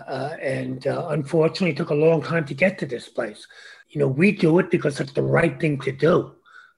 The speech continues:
Uh, you know, uh, it's not a marketing thing. It's, it's, it's, it's the right thing to do.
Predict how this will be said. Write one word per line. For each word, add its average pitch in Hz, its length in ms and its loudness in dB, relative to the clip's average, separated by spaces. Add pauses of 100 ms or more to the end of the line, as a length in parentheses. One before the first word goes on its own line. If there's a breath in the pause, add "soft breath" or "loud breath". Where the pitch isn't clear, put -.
(160)
Uh, 123 300 -4
you 131 100 -4
know, 127 300 0
uh, 127 60 4
it's 127 180 -4
not 156 160 2
a 151 60 2
marketing 143 680 0
thing. 131 300 -4
It's, 135 240 -8
it's, 151 240 -10
it's, 143 200 -8
it's 147 360 0
the 143 80 0
right 143 320 2
thing 147 180 0
to 151 100 -2
do. 165 360 4